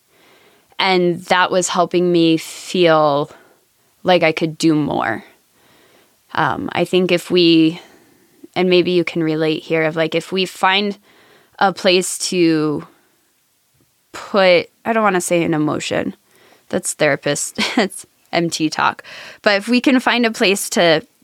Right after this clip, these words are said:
place how we're feeling or place our emotions for the day or place, you know, all that we've built up in the day and get it out somehow,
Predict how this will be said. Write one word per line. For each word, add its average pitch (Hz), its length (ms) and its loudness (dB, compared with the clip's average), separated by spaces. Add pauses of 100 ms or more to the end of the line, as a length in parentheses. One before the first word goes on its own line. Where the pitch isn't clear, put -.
place - 840 -4 (440)
how 208 180 0
we're 202 160 0
feeling 170 540 0
or 160 100 -2
place - 800 -2 (1200)
our 165 640 2 (680)
emotions 185 580 0
for 180 140 -4
the 170 140 0
day 160 380 0
or 156 220 0 (320)
place, - 880 -4
you 226 100 4
know, 170 240 2 (380)
all 220 160 4
that 208 240 0
we've 196 260 -4
built 180 240 2
up 160 200 0
in 180 100 0
the 160 100 0
day 156 500 0
and 180 220 0
get 185 140 2
it - 180 0 (100)
out 165 300 -2
somehow, - 560 -2